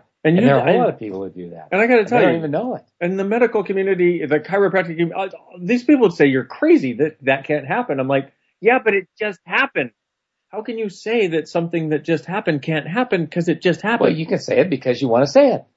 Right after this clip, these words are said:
Speaker 1: Oh, good point.
Speaker 2: Not
Speaker 1: You could
Speaker 2: because
Speaker 1: say
Speaker 2: it's true or real. It's
Speaker 1: Oh,
Speaker 2: like, come
Speaker 1: right.
Speaker 2: on, what? You think something has to be true or real if you're saying it?
Speaker 1: You can say whatever you
Speaker 2: It,
Speaker 1: want.
Speaker 2: it's sort of like, you know, there's a commercial on
Speaker 1: <laughs>
Speaker 2: T V about this, you know,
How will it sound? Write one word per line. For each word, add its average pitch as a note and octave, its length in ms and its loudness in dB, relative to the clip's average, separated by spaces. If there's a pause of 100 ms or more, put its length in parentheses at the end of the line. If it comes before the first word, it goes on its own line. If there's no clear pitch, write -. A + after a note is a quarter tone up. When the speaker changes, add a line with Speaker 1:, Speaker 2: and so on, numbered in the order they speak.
(140)
Speaker 1:
Oh, G#3+ 300 0
good D#3+ 140 2
point. G#3+ 200 -2
Speaker 2:
Not - 80 2
Speaker 1:
You E3 60 2
could - 100 4
Speaker 2:
because A3 80 8
Speaker 1:
say G3 60 2
Speaker 2:
it's D#3 100 -4
true B2+ 180 -2
or G#2 100 0
real. G#3+ 420 2
It's D#4+ 100 -4
Speaker 1:
Oh, - 60 0
Speaker 2:
like, F4 200 2
come F4 140 4
Speaker 1:
right. F#4+ 300 4
Speaker 2:
on, C#4+ 60 0
what? A3 340 0
You F#3 100 -20
think D3+ 220 -8
something E3 200 -4
has D#3+ 140 -4
to D#3+ 60 -16
be D3+ 80 -10
true D#3+ 160 -6
or F3 100 -4
real F#3 180 2
if F#3+ 100 0
you're E3+ 100 -6
saying G#3+ 280 2
it? D#4+ 180 -8
Speaker 1:
You D4 60 -10
can D3 140 -6
say - 240 0
whatever B2 260 4
you F#3 140 6
Speaker 2:
It, G3 40 6
Speaker 1:
want. C4+ 240 6
Speaker 2:
it's F#3 100 -8
sort F3 160 0
of D#3+ 80 -2
like, D3+ 320 -2
you B2+ 180 -8
know, A#2+ 80 -4
there's C#3+ 200 0
a - 40 -12
commercial C3 480 0
on A2 140 -2
Speaker 1:
<laughs> - 20 -16
Speaker 2:
T B2 180 -4
V A2+ 180 -2
about G2+ 340 -2
this, G2+ 320 -6
you G#2 100 -6
know, F#2 240 -4